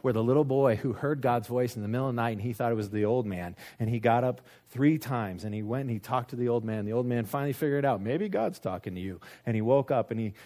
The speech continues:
said, "Speak, Lord, for your servant is listening." And the,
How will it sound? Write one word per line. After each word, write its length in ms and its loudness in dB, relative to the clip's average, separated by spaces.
said, 520 4
"Speak, 500 2
Lord, 280 2
for 140 -6
your 120 -2
servant 380 -8
is 100 -10
listening." 420 -12
And 160 -4
the, 220 -6